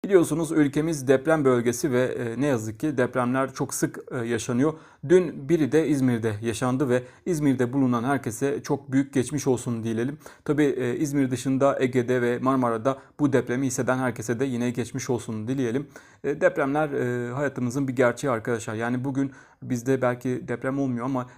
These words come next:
yarın, e, öbür gün bizlerde de deprem, bizim bulunduğumuz yerlerde de depremin, e, olup olmayacağı konusunda kimse garanti veremez ne yazık ki. O yüzden, e, dediğim gibi ülkemiz bir deprem bölgesi ve bizlerin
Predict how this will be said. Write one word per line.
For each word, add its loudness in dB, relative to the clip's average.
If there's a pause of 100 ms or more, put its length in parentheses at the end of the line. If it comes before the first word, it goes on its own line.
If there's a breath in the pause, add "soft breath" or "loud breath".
yarın, 0
e, -4
öbür -4
gün -4 (260 loud breath)
bizlerde 2
de 0
deprem, -2
bizim -2
bulunduğumuz 0
yerlerde -2
de -2
depremin, -2
e, -8
olup -2
olmayacağı 0
konusunda -4
kimse -4 (240 loud breath)
garanti 2 (100)
veremez 2
ne -2
yazık -4
ki. 0
O 0
yüzden, -2 (320 loud breath)
e, -4
dediğim -2
gibi -8
ülkemiz -4
bir -4
deprem -2
bölgesi -6
ve -2 (260 loud breath)
bizlerin 0